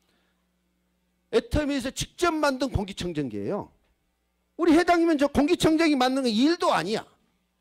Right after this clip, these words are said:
메커니즘을 원리적으로 다 이해하고 있기 때문에. 근데 저 공기청정기가요, 이 단 공기청정기예요.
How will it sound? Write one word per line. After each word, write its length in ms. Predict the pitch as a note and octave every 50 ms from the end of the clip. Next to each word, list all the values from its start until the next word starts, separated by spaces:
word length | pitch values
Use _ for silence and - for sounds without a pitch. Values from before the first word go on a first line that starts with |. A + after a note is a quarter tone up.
| _ _ _ _ _ _ _ _ _ _ _ _ _ _ _
메커니즘을 540 | - A#3 B3 - - D#4+ D#4+ C#4+ D4+ C#4 B3+
원리적으로 360 | G#3+ A3+ B3+ B3+ C4+ B3+ A#3
다 140 | - - G#3+
이해하고 360 | A3+ G#3+ A#3 G#3 F#3+ F#3+ F3+
있기 140 | C#3+ - C3+
때문에. 300 | - - E2+ D2 D2 - _ _ _ _ _ _ _ _ _ _ _ _ _ _ _ _ _ _ _ _ _ -
근데 160 | B3+ B3 B3+
저 140 | - A#3 A3+
공기청정기가요, 920 | - - G#3 G#3+ G3+ - G3+ G3 F3+ F#3 F3 D#3+ D3+ E3 G3 A#3 F#3 A#2 _ _ _ _ _ _ _ -
이 200 | E3 G3 A3 G#3+
단 200 | A#3 A3+ G#3+ G3
공기청정기예요. 1160 | C3+ D#3 E3+ D#3+ - - C3+ C3 A2+ G#2+ G#2 F#2 F2 D2+ D#2 D#2 F#2 C3 B2+ F#2+ D#2 -